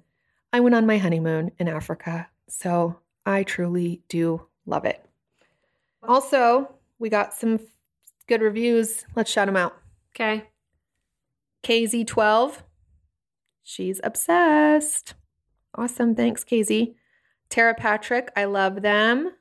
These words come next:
Speaker 1: She found our podcast. Thank you. Dever Lover. Ooh, Dever Lover.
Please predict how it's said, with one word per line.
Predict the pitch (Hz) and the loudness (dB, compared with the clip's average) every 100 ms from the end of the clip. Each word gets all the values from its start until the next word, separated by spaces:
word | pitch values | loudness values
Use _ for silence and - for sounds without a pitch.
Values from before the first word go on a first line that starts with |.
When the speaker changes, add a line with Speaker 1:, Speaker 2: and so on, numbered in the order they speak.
| _ _ | _ _
Speaker 1:
She | - 202 | -12 -10
found | - 185 185 | -2 0 2
our | 185 | 0
podcast. | 185 196 185 - 233 233 277 330 - | 0 -2 -2 -4 -2 -2 -2 -6 -4
Thank | 220 202 208 208 - | -2 0 -2 -4 -2
you. | 247 254 285 359 453 - _ _ _ _ _ _ _ _ _ _ _ _ _ _ _ | 4 4 6 4 0 -10 _ _ _ _ _ _ _ _ _ _ _ _ _ _ _
Dever | 208 214 233 | -4 -2 -2
Lover. | 233 233 233 262 349 - _ _ _ _ _ _ _ _ _ | 0 0 2 0 0 -8 _ _ _ _ _ _ _ _ _
Ooh, | 170 247 - | -12 -12 -14
Dever | - 202 233 | -12 -8 -6
Lover. | 170 220 - - | -4 -2 -2 -4